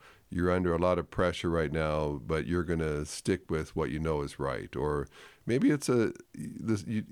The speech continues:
God's building a, the fruit of the spirit of self-control in your life right now. And you're,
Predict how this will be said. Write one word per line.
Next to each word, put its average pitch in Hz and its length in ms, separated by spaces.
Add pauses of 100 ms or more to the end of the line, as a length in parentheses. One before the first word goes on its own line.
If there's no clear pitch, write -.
(140)
God's 101 360
building 98 440
a, 87 120
the 87 160
fruit 95 380
of 85 120
the 85 80
spirit 90 520
of 76 280
self-control 82 840
in 71 80
your 67 140
life 65 260
right 67 180
now. 69 260
And 67 100
you're, 90 360